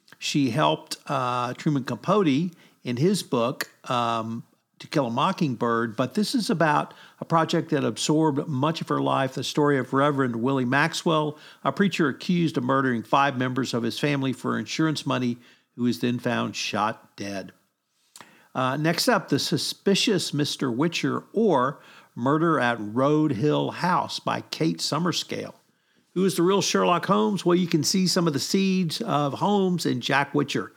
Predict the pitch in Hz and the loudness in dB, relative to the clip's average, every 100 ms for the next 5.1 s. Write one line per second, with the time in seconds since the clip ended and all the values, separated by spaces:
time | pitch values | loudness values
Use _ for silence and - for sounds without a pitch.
0 | - - - 127 135 135 127 - 160 165 | -20 -20 -8 -2 2 2 0 2 2 2
1 | - 147 139 143 120 127 - 135 135 - | 2 0 0 -2 -2 -4 -4 -4 -4 -2
2 | 143 175 165 143 131 127 - 151 143 131 | 0 2 2 0 -2 -2 -2 0 2 0
3 | 147 151 147 131 135 117 127 143 151 143 | 0 0 -2 -2 -2 -2 -2 0 0 2
4 | 147 147 - - - _ - 147 143 135 | 2 0 -4 -20 -20 _ 0 4 4 4